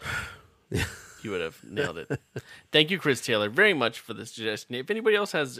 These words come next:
Speaker 2: cool quiz ideas for us to, um, entertain ourselves with, send them to us. You can do it at, uh, finishitpod at gmail dot com or, or, you know, just on Twitter,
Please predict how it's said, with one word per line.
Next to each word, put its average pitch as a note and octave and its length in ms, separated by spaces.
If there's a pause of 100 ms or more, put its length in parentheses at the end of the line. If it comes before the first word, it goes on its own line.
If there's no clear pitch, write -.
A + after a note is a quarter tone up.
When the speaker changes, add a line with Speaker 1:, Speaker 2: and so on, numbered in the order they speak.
Speaker 2:
cool C#3 300
quiz B2 300
ideas G#2 380
for - 180
us G#2 160
to, G2 440
um, F#2+ 300 (680)
entertain G#2 360
ourselves F#2+ 340
with, B2+ 240 (400)
send A3+ 160
them A#3 100
to A3 160
us. C3 220
You E3 80
can F3 140
do F#3 200
it D#3+ 100
at, C#3+ 220
uh, D3+ 420 (160)
finishitpod F#3+ 680
at F3+ 120
gmail G#3 380
dot G#3+ 180
com G#3+ 280
or, F3 220
or, E3 240 (240)
you D#3 100
know, C#3+ 220
just D3 240
on D3+ 220
Twitter, F3 440